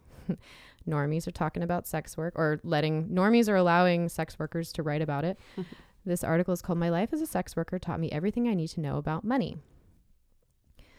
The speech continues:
Speaker 1: Um, her editor might have chosen that title, 'cause sometimes my editors will do that, and it kinda pisses me off, 'cause she didn't have a life as a sex worker. She was a cam girl for a year and a half.
Speaker 2: Mm-hmm.
Speaker 1: But, <laughs> but she has some good tips.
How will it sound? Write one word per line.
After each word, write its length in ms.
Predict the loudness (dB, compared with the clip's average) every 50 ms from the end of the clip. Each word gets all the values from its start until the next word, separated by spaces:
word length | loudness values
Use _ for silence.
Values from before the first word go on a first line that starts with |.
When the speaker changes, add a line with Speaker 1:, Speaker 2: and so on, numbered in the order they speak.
| -20 _ _ _ _ -6 -2
Speaker 1:
Um, 340 | 2 2 4 4 4 2 0 -2 2
her 160 | 2 4 6
editor 300 | 6 6 6 6 6 6
might 160 | 6 6 6
have 80 | 4 2
chosen 340 | 4 4 4 6 6 6 6
that 140 | 4 4 2
title, 320 | 2 4 4 6 6 4 2
'cause 120 | 0 -2
sometimes 380 | -2 -2 0 2 2 2 2 2
my 100 | 0 2
editors 400 | 2 4 4 4 4 2 2 2
will 80 | -2
do 220 | -2 0 0 0 2
that, 280 | 4 4 4 2 2
and 180 | 2 0 0 0
it 180 | 0 -2 -4 -2
kinda 460 | 0 2 2 4 4 2 2 0 -4 -8 -2 -2
pisses 240 | 0 0 0 0
me 140 | 0 0 2
off, 240 | 2 2 2 2 2
'cause 120 | -2 -2
she 120 | -2 2 2
didn't 140 | 4 4 4
have 80 | 4
a 60 | 2
life 280 | 2 2 2 2 2 2
as 80 | 0 -2
a 80 | -2
sex 300 | -2 -2 -4 -4 -2 -4
worker. 200 | -4 -2 -2 -2 -2
She 120 | -2 -2
was 140 | -4 -4 -4
a 40 | -6
cam 280 | -4 -4 -2 -2 -2
girl 180 | 0 0 -2 -2
for 160 | -2 -4 -4
a 60 | -2
year 160 | -2 -2 -2
and 80 | -2 -2
a 20 |
half. 360 | -2 -2 -2 -2 -4 -6 -12 -12 _
Speaker 2:
Mm-hmm. 340 | -8 -8 -6 -6 -8 -8 -8 -10 _ _ -14 -2 2
Speaker 1:
But, 260 | 4 6 6 6 2 2 0 0 0 2 0 -4 -6 -8 -10 -14
<laughs> 500 | -20 -20 -20 -20 -20 -20 -20 -20 0 4
but 120 | 4 4 6
she 120 | 8 10
has 180 | 10 10 10 8
some 140 | 6 6 6
good 220 | 6 4 2 2
tips. 480 | 2 4 4 4 4 0 -6 -10 -12